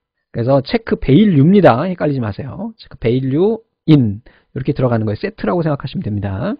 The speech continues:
자, 다음에 이번에는 인덱스를 정의합니다. 자, 크리트 여기에 인덱스, 여기에 유니크는 생략 가능입니다. 이거. 네, 인덱스 이름이 들어가고요. 원 테이블 이름과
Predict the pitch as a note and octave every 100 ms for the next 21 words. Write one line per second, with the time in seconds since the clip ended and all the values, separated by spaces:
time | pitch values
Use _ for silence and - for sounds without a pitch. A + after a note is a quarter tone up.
0 | _ A2+ - F#3 G3+ E3+ F#3 F3+ C#3 D#3+
1 | A3 A3 G#3+ C3 A#2 G#2 G2 F#2+ F#2+ E3
2 | G3+ A3 A3+ - G3+ - A#3+ - - C#3
3 | A2 D#3 G#3+ C#4 _ - A2+ B2+ B2+ B2+
4 | C3+ C3+ C3 - A#2 D3 D3 C3+ C3+ F#3
5 | - F#3+ G3+ - A3+ - B2+ D#3 F#3 B2+
6 | G#2+ G2+ G#2 B3+ - _ _ _ B2 A#2
7 | D#3+ F3 D#3 D#3+ G3+ E3 C3+ A2+ G#2+ F#3+
8 | C#3 - - - - C3 B2 - A#3+ A3
9 | D3 C#3 F3+ D3+ A2 B2+